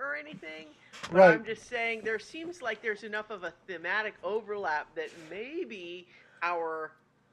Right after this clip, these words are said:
Speaker 1: lighthouse
Speaker 2: Might have some
Speaker 1: could
Speaker 2: other
Speaker 1: also be a bit of, like, a site that's designed to study how the,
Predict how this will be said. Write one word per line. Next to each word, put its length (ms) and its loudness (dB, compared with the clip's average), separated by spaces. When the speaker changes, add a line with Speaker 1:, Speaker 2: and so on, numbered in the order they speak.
Speaker 1:
lighthouse 920 0
Speaker 2:
Might 200 10
have 180 12
some 140 4
Speaker 1:
could 80 10
Speaker 2:
other 180 12
Speaker 1:
also 560 4
be 500 -6
a 120 0
bit 340 0
of, 280 0
like, 280 2
a 140 -6
site 340 0
that's 220 -10
designed 440 -2
to 120 -16
study 640 -4
how 400 2
the, 300 -4